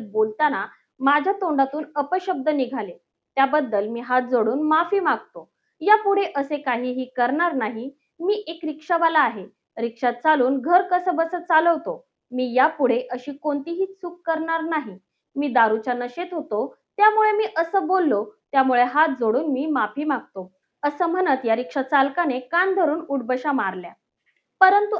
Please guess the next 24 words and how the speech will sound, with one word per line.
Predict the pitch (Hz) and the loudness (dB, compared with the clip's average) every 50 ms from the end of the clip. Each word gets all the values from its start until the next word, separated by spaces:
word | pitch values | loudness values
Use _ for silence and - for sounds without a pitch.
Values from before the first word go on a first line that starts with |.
| - | -2
आता | - 370 370 370 285 | -2 -2 0 2 0
यामुळे | 247 240 240 226 240 247 269 294 240 226 | 2 2 2 0 2 2 2 2 2 2
परिसरात | 226 - 262 247 262 294 285 294 349 349 349 349 349 | 0 0 -2 0 -2 -2 -2 -2 -2 -2 -2 -2 -2
तणाव | 277 247 247 247 254 247 | -4 -2 0 0 0 2
वाढला | 240 208 196 196 208 196 180 - _ _ _ _ _ - | 2 0 0 -2 -6 -10 -12 -12 _ _ _ _ _ 0
आणि | 277 277 277 269 285 | 2 2 4 2 2
मनसेने | 277 269 247 240 247 240 - 320 285 262 247 - - - | 2 0 0 -2 -4 -4 -2 -2 -2 -2 -2 -6 -8 -6
आक्रमक | 247 233 - - 302 302 311 359 311 - - | -6 -6 -4 -4 -2 -2 -2 -2 -4 -2 0
पवित्रा | 302 254 240 226 233 240 220 | 0 0 0 -2 -4 -4 -4
घेतला. | 220 240 254 254 - - 180 180 - _ _ _ _ _ _ _ _ - | -2 -4 -6 -8 -10 -16 -18 -18 -20 _ _ _ _ _ _ _ _ 0
ही | 269 269 | 0 0
संपूर्ण | 269 - 277 262 262 - 277 277 269 277 269 | 0 0 0 0 -2 -2 -2 -2 0 0 0
घटना | 262 247 277 285 - - 294 254 247 254 | -2 -2 -4 -4 -4 -2 -2 -2 0 0
नेमकी | 262 262 269 285 277 277 349 | 2 2 2 2 0 -2 -8
कुठे | 330 - - 339 339 381 427 | -8 -6 -6 -4 -2 -2 -2
थांबते, | 427 415 403 359 302 262 269 - 196 185 190 _ _ _ _ _ _ _ - | -2 0 0 0 0 0 -2 -4 -10 -10 -12 _ _ _ _ _ _ _ -8
मनसेचा | 240 240 247 247 254 254 294 269 285 269 | -4 -4 -2 -2 -2 -4 -4 -4 -2 -4
पुढील | 269 262 - 269 254 254 269 | -4 -2 -2 -2 0 2 2
निर्णय | 269 269 254 247 247 262 269 285 277 - - | 2 2 2 0 0 -2 -2 -2 -4 -2 0
काय | - 392 415 370 285 | 4 4 6 6 4
असेल | 240 240 - 220 180 180 - _ _ _ _ - | 2 0 -4 -6 -6 -8 -10 _ _ _ _ -2
आणि | - 320 320 285 247 269 294 | 0 2 4 4 2 2 0
रिक्षा | 262 247 - - 277 262 | -2 -6 -4 -2 -2 -2
चालकावर | 254 - 285 262 254 254 247 - 311 294 262 269 | -2 0 2 2 2 2 2 2 2 4 4 2